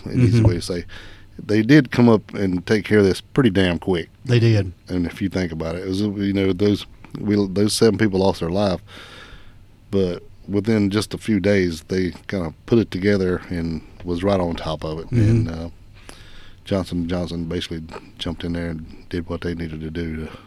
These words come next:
Speaker 1: clear, clear the shelves and clear their name.
Speaker 2: I can't imagine going into a store back then after all this happened, and I guess at the time everything would look contaminated.
Speaker 1: Yeah.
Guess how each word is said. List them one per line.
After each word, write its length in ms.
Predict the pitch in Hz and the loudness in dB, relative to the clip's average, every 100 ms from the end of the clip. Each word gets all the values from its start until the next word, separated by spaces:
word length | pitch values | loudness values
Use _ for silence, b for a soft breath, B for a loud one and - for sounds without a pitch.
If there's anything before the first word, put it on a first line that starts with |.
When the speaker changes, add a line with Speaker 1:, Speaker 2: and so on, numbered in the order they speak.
| B B - - b b b b b - - - | B B -20 -20 b b b b b -16 -16 -18
Speaker 1:
clear, 260 | - 101 90 - - | -6 -4 -4 -10 0
clear 200 | 117 104 | 2 2
the 80 | |
shelves 380 | 95 107 101 95 | 2 2 0 0
and 140 | 90 - | -4 -4
clear 200 | 98 92 | -2 -2
their 100 | 90 | -2
name. 260 | 92 90 - B B | -4 -6 -8 B B
Speaker 2:
I 80 | 131 | -2
can't 200 | 147 180 | 4 6
imagine 320 | 123 127 110 | 8 8 6
going 180 | 107 117 | 6 8
into 160 | 113 104 | 6 4
a 40 | |
store 300 | - 127 113 | -2 0 2
back 260 | 104 104 - | 2 0 0
then 200 | 110 107 | 2 4
after 220 | 107 107 | 2 2
all 120 | 107 110 | 0 2
this 140 | 104 | 0
happened, 320 | 110 110 104 | 0 0 0
and 200 | 101 101 B B B | 0 -2 B B B
I 80 | 147 | 2
guess 340 | 143 123 - - - | 4 2 0 -10 -8
at 100 | 117 | -8
the 60 | - | 0
time 360 | 127 143 117 - | 2 4 2 2
everything 400 | 135 123 107 110 | 2 2 4 2
would 120 | 107 | 2
look 180 | 110 - _ _ _ _ _ - | -2 -4 _ _ _ _ _ -4
contaminated. 600 | 107 110 101 98 95 92 | 0 2 2 2 -2 2
Speaker 1:
Yeah. 380 | 302 302 311 | 4 6 4